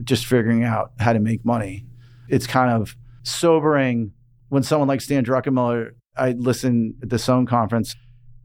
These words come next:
and he's always like, "Listen, you know, it's harder now because every time we were getting into a recession, I knew the Fed was gonna have to cut rates, and I would just buy the two-year note. I can't do that this time.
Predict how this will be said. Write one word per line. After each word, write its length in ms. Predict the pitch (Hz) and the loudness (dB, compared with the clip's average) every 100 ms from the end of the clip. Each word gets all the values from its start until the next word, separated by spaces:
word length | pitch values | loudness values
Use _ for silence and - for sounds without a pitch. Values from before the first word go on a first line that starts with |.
| - | -2
and 160 | 135 131 | 2 4
he's 180 | 139 | 4
always 160 | 143 131 | 2 2
like, 140 | 127 | 2
"Listen, 340 | 143 170 139 113 | 0 0 0 0
you 80 | 123 | 0
know, 140 | 117 | 0
it's 100 | 117 | -2
harder 300 | - - 127 | 0 0 2
now 200 | 117 107 | 0 -2
because 480 | 113 135 113 - - 120 | -2 -2 -2 -4 -8 -2
every 200 | 127 131 | 0 2
time 520 | 135 135 131 123 110 - _ _ _ - | 2 2 2 0 -2 -12 _ _ _ -2
we 200 | 139 135 | 0 2
were 100 | 120 | 2
getting 240 | 139 135 | 0 0
into 160 | 123 127 | 0 0
a 40 | |
recession, 840 | 123 - 196 180 175 170 156 151 - - | -2 0 0 0 0 0 0 -2 -6 -2
I 100 | 127 | 0
knew 140 | 143 | 2
the 80 | 135 | 0
Fed 220 | - 147 | 0 0
was 160 | 135 127 | 0 0
gonna 160 | 139 135 | 0 0
have 160 | 135 | 0
to 100 | - | -4
cut 240 | - 143 139 | -2 0 2
rates, 400 | 196 185 180 - | 0 0 -4 -2
and 100 | 135 | 0
I 80 | |
would 120 | 135 127 | 0 0
just 200 | 123 - | -4 -2
buy 200 | 135 135 | -2 0
the 80 | |
two-year 320 | 127 233 233 131 | 0 0 0 0
note. 280 | 101 110 - _ _ _ - | -4 -6 -14 _ _ _ -8
I 80 | 127 | -4
can't 320 | 165 165 151 | 0 0 2
do 160 | 233 | 0
that 220 | 233 113 - | 0 -2 -4
this 240 | 127 123 | -2 -2
time. 340 | - 104 98 | -2 -4 -6